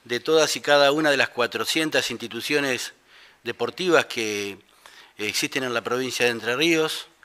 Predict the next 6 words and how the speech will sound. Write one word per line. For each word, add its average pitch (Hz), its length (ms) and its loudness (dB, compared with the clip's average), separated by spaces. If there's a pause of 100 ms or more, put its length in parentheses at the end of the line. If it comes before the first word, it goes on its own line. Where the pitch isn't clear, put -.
(100)
clubes 117 240 -2
de 110 80 2
barrio, 135 400 4
asociaciones, 127 960 -4 (340)
ligas, 139 640 0
federaciones, 135 920 0